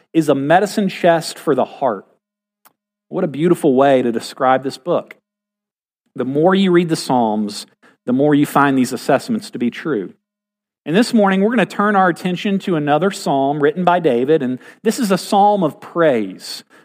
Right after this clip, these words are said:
the first psalm of praise that we find in the book of Psalms. And it's a beautiful psalm that orients us to the majesty of the Creator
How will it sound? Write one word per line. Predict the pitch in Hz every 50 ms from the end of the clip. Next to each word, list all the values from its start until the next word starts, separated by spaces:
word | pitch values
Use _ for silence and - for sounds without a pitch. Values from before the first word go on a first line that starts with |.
| _
the | - 170
first | - - - 220 226 247 226 - -
psalm | - 226 214 226 226 214
of | 185 156 -
praise | - - 208 202 196 190 190 175 147
that | 151 -
we | 147 151
find | 147 - - 196 196 185 165 135 131 131 139 143
in | 147 139 147
the | 147
book | 139 135 170 165 156 151 -
of | 151 -
Psalms. | - - 190 180 156 117 101 95 95 113
And | 143 160
it's | 185 180 -
a | 196
beautiful | 151 170 226 269 302 220 - 147
psalm | - - - 160 127 120 120 127 156 180 180 - - - - _
that | - 160 151 - _
orients | - 202 226 254 247 226 202 175 156 151 147 - -
us | 143 123 123 135 143 - -
to | - 160
the | 139
majesty | 135 131 139 147 160 175 196 208 220 208 - - - 220 214 208
of | - 175 196 208 190
the | 208
Creator | 202 208 - 220 196 190 180 180 170 160 131 120 110 110 113 113